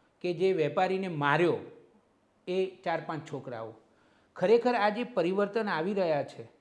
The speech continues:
એના માટે આ માત્ર આ છોકરાઓ જવાબદાર છે કે આખો સમાજ જવાબદાર છે?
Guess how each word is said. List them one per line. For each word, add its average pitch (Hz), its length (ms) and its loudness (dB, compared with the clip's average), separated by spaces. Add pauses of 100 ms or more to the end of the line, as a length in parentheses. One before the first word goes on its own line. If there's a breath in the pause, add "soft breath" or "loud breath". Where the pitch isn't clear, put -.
(520 soft breath)
એના 175 240 0
માટે 226 280 0
આ 220 80 2
માત્ર 190 360 -2
આ 208 320 0
છોકરાઓ 208 600 4
જવાબદાર 233 460 2
છે 233 220 -4
કે 233 140 -6
આખો 208 220 0
સમાજ 196 360 0
જવાબદાર 117 340 -8
છે? - 220 -20